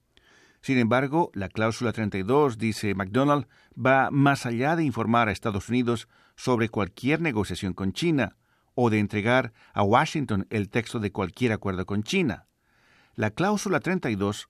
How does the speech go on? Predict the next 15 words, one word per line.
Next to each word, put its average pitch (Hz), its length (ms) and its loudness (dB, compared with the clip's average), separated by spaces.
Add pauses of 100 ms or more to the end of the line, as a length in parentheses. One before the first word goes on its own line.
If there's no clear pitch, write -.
obliga 123 520 -2
a 87 60 -6
Canadá 117 520 0 (300)
a 131 140 4
informar 131 540 2
a 90 80 -4
Estados 98 540 0
Unidos 139 440 0 (340)
con 123 160 4
al 120 120 4
menos 143 440 0 (100)
tres 160 300 0
semanas 131 420 0
de 101 80 0
antelación 104 640 0